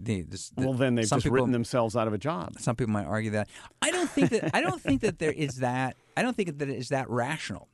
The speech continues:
Speaker 2: No, it's
Speaker 1: I
Speaker 2: not.
Speaker 1: think it's much more emotional that I just need to be cool by not liking the cool thing.
Speaker 2: Well, I don't even know if it's
Speaker 1: I mean, the
Speaker 2: not
Speaker 1: popular
Speaker 2: liking.
Speaker 1: thing.
Speaker 2: I mean, I think it's also, I need to be cool because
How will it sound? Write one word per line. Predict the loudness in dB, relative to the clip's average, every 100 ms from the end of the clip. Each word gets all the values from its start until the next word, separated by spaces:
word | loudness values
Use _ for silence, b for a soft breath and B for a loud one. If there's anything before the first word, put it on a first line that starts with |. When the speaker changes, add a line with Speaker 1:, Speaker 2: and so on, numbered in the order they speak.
| _ _
Speaker 2:
No, | 2 2 2
it's | 2
Speaker 1:
I | 2
Speaker 2:
not. | 4
Speaker 1:
think | 2
it's | 0 0
much | -2 0
more | 0 0
emotional | 2 2 0 0 -2
that | 0
I | 0
just | -2 -4
need | -4
to | -4
be | -6
cool | -2 0 2
by | 2 0 0
not | 0 0 -2
liking | -2 -2 -2 -4
the | -4
cool | -4 -2 -2
thing. | -2 2
Speaker 2:
Well, | 2 2
I | 0
don't | 2
even | 2 2
know | 2
if | 0
it's | 0
Speaker 1:
I | 2
mean, | 4
the |
Speaker 2:
not | 4 2
Speaker 1:
popular | 2 0
Speaker 2:
liking. | -2
Speaker 1:
thing. | -4 -6 -4
Speaker 2:
I | 0
mean, | 2 2 0
I | -2 -2
think | 0 -2
it's | 0
also, | -2 0 0 0
I | 0
need | 0 0
to | 0
be | -4
cool | 0 0 0
because | 0 -4